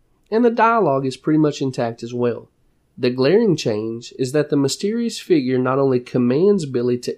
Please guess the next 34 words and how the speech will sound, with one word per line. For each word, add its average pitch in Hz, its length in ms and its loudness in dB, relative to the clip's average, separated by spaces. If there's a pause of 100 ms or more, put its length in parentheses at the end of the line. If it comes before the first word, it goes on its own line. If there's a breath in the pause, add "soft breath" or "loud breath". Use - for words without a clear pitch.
enter, 180 460 -2 (520)
but 208 140 0
appears 254 460 -2
to - 60 -8
be 202 140 -2
pushing 240 540 -4
a 147 60 0
shocked 160 480 -4
Batson 139 420 -4
into 131 300 -2
the 120 80 -6
car. 82 400 -10 (760)
While 127 160 0
I 131 180 2
didn't 233 240 -2
think 208 240 -2
it - 140 -10
could 156 200 -4
be 131 120 -2
true, 165 680 -4 (480)
it 147 120 0
appears 233 520 -2
that 180 140 -4
the 143 100 2
menacing 190 580 2
effect 151 400 -2
of 143 80 -6
the 131 80 -6
story 101 440 -2 (460)
has 131 200 -2
actually 156 340 0
been 139 220 2
heightened 131 600 -4
here. - 340 -16